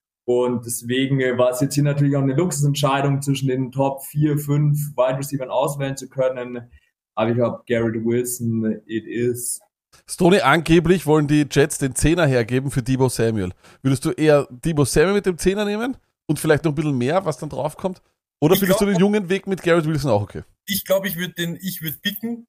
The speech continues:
Speaker 3: weil Moore und so weiter, du kannst, weißt du, diese Ding, du kannst noch formen, du kannst die Leute noch irgendwo hindrängen und das haben wir ja auch gesagt, Luckett, für uns ist ja auch Wilson der, der, der beste Mann.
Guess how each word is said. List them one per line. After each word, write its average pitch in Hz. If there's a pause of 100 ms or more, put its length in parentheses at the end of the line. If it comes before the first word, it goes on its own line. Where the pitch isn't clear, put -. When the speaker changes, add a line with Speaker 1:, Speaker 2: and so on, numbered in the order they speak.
(160)
Speaker 3:
weil 156 (460)
Moore 190
und 202
so 196
weiter, 196
du 208
kannst, -
weißt 190
du, 226
diese 214
Ding, 226
du 220
kannst 262
noch 277
formen, 185
du 127
kannst 196
die 226
Leute 190
noch 185
irgendwo 190
hindrängen 214 (180)
und 147
das 175
haben 170
wir 190
ja 151
auch 120
gesagt, -
Luckett, 180
für 151
uns 165
ist 147
ja 127
auch - (200)
Wilson 147
der, 127
der, 120 (760)
der 131
beste 123
Mann. 87